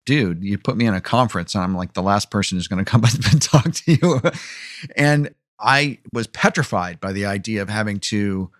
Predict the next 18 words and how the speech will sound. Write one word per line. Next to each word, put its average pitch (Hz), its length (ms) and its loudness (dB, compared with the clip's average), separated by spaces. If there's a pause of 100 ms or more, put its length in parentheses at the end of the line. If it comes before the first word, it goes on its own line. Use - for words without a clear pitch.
(260)
reach 127 300 4
out 101 240 2
cold - 480 -2 (140)
to - 200 -2
anybody 101 640 0 (120)
in 107 140 0
terms 107 360 0
of 98 280 -2
new 107 220 2
business. 101 580 -2 (300)
And 123 140 2
so 123 340 4 (140)
when 120 140 -2
I 120 140 2
heard 208 260 0
about 101 300 0
content 135 440 0
marketing 95 580 -2